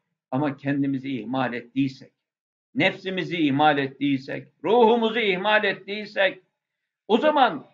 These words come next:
o dairelerin bize ne faydası olacak? Ve en büyük dairede, en büyük bizim için, e, artık, e, astronomik, e, diyeceğimiz, o kadar uzak noktalar diyeceğimiz o dairelerde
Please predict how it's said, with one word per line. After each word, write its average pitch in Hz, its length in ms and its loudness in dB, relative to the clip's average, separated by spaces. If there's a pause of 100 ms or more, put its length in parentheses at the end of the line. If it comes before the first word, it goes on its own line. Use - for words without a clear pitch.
(120)
o 247 180 4
dairelerin 226 760 4
bize 147 240 -4
ne 127 100 -4
faydası 160 520 -6
olacak? 113 460 -10 (420)
Ve 165 220 -2
en 320 360 4
büyük 302 340 4
dairede, 135 760 4 (920)
en 160 280 0 (140)
büyük 139 460 -2
bizim 143 260 -2
için, 139 520 -2 (220)
e, 139 360 4
artık, 143 560 0 (280)
e, 139 40 -8
astronomik, 190 1080 -2 (200)
e, 147 80 0 (440)
diyeceğimiz, 139 800 -2
o 147 80 -14
kadar 208 400 4
uzak 180 380 -2
noktalar 151 500 -2
diyeceğimiz 131 520 -4
o 170 180 -4
dairelerde 127 880 -2